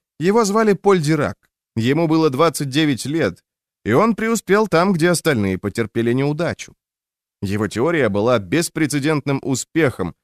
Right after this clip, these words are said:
за исключением одной мелкой детали. Согласно теории Дирака, частица должна одновременно нести либо положительную, либо отрицательную энергию. Что значит «частица с отрицательной энергией»?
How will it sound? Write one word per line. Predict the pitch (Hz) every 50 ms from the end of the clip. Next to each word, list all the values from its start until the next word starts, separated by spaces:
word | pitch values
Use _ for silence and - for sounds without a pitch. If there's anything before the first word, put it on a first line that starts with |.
| _ _ -
за | 190 214 196
исключением | 135 - 147 143 120 - 156 151 139 131 123 113 110 -
одной | 107 104 101 110 120 113
мелкой | 110 113 113 104 98 - 107 104
детали. | 98 101 120 113 - 95 78 76 78 - _ _ _ _ _
Согласно | - - 113 101 98 107 101 92 - 110 104
теории | 92 - 104 107 107 101 101 101
Дирака, | 98 92 101 107 143 160 147 - 95 80 - _ _ -
частица | - 160 160 147 - 208 220 190 - 180
должна | 156 160 156 156 147 143 170 170 165 - 143
одновременно | 156 147 156 147 143 147 147 165 165 160 156 147
нести | 143 143 143 139 123 - - - 165
либо | 156 151 151 143 143 127
положительную, | - - 123 117 117 104 92 85 92 85 - 135 139 139 147 151 147 151
либо | 151 165 170 165 175 139
отрицательную | 160 139 151 156 135 - 151 151 - 156 147 151 156 156 - 135
энергию. | 147 135 110 87 76 78 80 76 76 _ _ _ _ _ _ _ _ _ _ _ _
Что | - - - - 247 262 233
значит | 208 226 220 214 - 202 175 - - _
«частица | - - 185 170 - - - 220 185 - 175
с | 151
отрицательной | 165 139 151 151 135 - 165 156 - 151 139 139 143 - -
энергией»? | 135 139 143 127 92 76 67 62 65 69 65